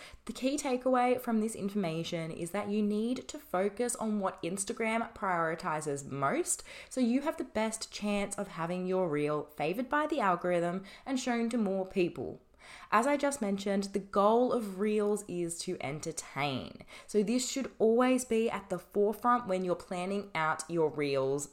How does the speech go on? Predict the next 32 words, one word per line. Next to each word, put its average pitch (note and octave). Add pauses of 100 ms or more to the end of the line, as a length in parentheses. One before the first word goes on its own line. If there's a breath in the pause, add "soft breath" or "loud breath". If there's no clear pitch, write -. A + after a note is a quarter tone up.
content. D#3 (400 loud breath)
For A#3+
more B3
information A3+
on G3
how F#3+
you F#3+
can G#3+
create F#3+
Reels F#3
that -
explode G3+
your F#3+
reach, D#3 (260 loud breath)
you A3+
can C#4
listen B3+
to -
episode E3+
sixty-three F3
of -
the -
podcast A#3+
where G#3
I G#3
go F3+
into E3+ (120)
way D3+
more C#3+
detail -
on -
that. -